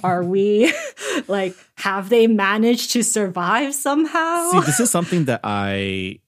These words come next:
Speaker 2: can't make a call on because I did not read that second book.
Speaker 1: Yeah,
Speaker 2: But I wouldn't
Speaker 1: exactly.
Speaker 2: put
Speaker 1: So
Speaker 2: it
Speaker 1: I'm just
Speaker 2: past
Speaker 1: like
Speaker 2: it. So maybe, I don't know.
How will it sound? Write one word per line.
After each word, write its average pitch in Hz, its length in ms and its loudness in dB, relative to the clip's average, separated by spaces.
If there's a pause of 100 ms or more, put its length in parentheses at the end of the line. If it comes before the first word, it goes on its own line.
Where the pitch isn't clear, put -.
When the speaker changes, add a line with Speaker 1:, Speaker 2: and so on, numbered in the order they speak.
(440)
Speaker 2:
can't - 280 -6
make 113 180 -2
a 113 60 -6
call 95 320 -8
on 101 120 -4
because 87 140 -10
I 92 60 -10
did 90 160 -10
not 90 220 -6
read 92 260 -12
that 107 160 -4
second 131 300 -4
book. 165 160 0
Speaker 1:
Yeah, 233 280 2
Speaker 2:
But - 160 2
I 143 160 4
wouldn't 214 220 6
Speaker 1:
exactly. 196 100 4
Speaker 2:
put 202 80 4
Speaker 1:
So 185 40 4
Speaker 2:
it 196 40 4
Speaker 1:
I'm 196 80 0
just 214 100 -2
Speaker 2:
past 196 200 0
Speaker 1:
like 185 220 -4
Speaker 2:
it. 92 120 -6
So 113 100 -4
maybe, 127 380 -2
I 123 60 -2
don't 220 120 -4
know. 117 160 -6